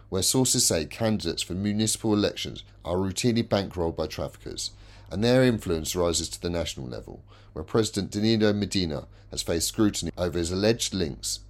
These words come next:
to the wife of one of the island's most notorious cocaine traffickers, Cesar Emilio Peralta,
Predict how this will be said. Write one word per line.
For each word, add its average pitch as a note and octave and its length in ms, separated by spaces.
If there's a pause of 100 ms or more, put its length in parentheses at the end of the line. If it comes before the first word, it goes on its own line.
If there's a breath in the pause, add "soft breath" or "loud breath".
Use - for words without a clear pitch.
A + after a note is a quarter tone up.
(100)
to - 100
the E2 100
wife F#2+ 400
of D#2+ 140
one F#2 100
of E2 80
the D#2+ 100
island's F#2 300
most F2 240
notorious A2 500
cocaine F2+ 460
traffickers, - 540 (200 loud breath)
Cesar A#2+ 560
Emilio F2+ 480
Peralta, - 640